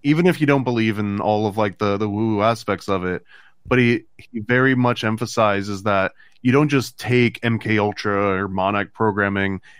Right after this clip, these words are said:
and just throw someone through as if it were, like, an assembly process, or that, like, it's just, like, a one size fits all. There's a lot of attention paid to finding the right candidate. So a Moonchild is one example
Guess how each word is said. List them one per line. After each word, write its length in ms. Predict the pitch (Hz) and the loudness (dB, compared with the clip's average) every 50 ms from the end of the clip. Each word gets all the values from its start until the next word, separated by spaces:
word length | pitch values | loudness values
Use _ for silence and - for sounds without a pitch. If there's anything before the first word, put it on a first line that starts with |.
| - | -8
and 80 | - 107 | -6 -4
just 260 | 101 113 101 - - | -2 -2 -2 -2 0
throw 200 | - 123 120 117 | 2 2 2 2
someone 400 | 110 - - 120 117 110 104 101 | 0 -2 -2 0 0 0 0 -2
through 640 | - - - 113 113 113 110 104 104 98 95 92 - - _ - - | -6 -4 0 2 2 4 4 4 2 2 0 0 -4 -10 _ -4 -2
as 200 | 120 113 101 110 | -2 0 0 -2
if 160 | 104 - 127 | -4 -2 -2
it 20 | 107 | 0
were, 180 | 113 110 107 107 | 2 2 2 2
like, 140 | 107 98 - | 0 0 0
an 80 | 107 | -2
assembly 500 | 101 92 - - 113 110 104 101 98 95 | -2 -2 -2 -2 -2 0 0 -2 -4 -4
process, 680 | 90 - - 104 98 92 - - 98 95 87 82 - - | -4 -2 0 2 2 2 2 0 -2 -2 -2 -2 -4 -4
or 100 | 104 98 | -2 -2
that, 140 | 95 95 90 73 | 0 0 0 0
like, 180 | 98 98 85 | -2 -2 -2
it's 120 | 107 95 - | -4 -6 -4
just, 200 | - 107 - - | -4 -4 -2 -2
like, 120 | 113 - | -2 -2
a 60 | 107 | 0
one 260 | 104 98 110 113 113 | 0 0 0 0 0
size 340 | 104 - 113 104 104 101 - | 0 0 2 2 2 0 -4
fits 300 | - - 104 92 - - | -6 -8 -8 -6 -2 0
all. 340 | 104 101 95 92 87 85 - - - - - - - | 0 2 2 0 -2 -4 -10 -16 -20 -20 -20 -12 -4
There's 180 | - 123 113 107 | -2 -2 0 0
a 40 | 110 | 0
lot 320 | 101 98 113 117 117 117 - | 0 2 4 4 4 4 2
of 160 | 117 113 104 | -2 -4 -4
attention 680 | 101 - - - - 143 147 147 139 - 135 113 104 | -6 -8 -6 -4 0 2 2 2 2 2 0 0 0
paid 360 | 90 110 110 107 104 101 95 - | 0 0 0 0 0 -2 -4 -6
to 400 | - 117 113 110 107 101 98 92 - - - _ | -4 0 0 2 2 2 0 -4 -6 -14 -20 _
finding 580 | - - - 127 127 135 131 123 120 120 120 107 | -12 -2 0 2 2 2 2 2 2 2 2 2
the 100 | 113 110 | 2 2
right 260 | 117 117 110 - - | 2 2 0 -2 -6
candidate. 640 | - - 117 117 123 120 107 101 95 92 87 - - _ - - - | -8 -4 0 0 2 2 2 0 0 0 -2 -4 -6 _ -20 -20 -14
So 220 | - - - 117 | -8 -2 0 0
a 60 | 107 104 | 2 4
Moonchild 640 | 120 156 185 180 170 - 151 127 123 123 123 107 | 4 4 4 4 2 2 4 4 4 4 2 0
is 100 | 107 98 | -4 -8
one 280 | 104 107 117 131 135 131 | -6 -2 0 2 2 2
example 760 | 123 107 95 104 113 113 117 113 110 113 104 98 98 95 - | 0 -2 -2 0 0 2 0 0 0 0 2 2 2 0 -2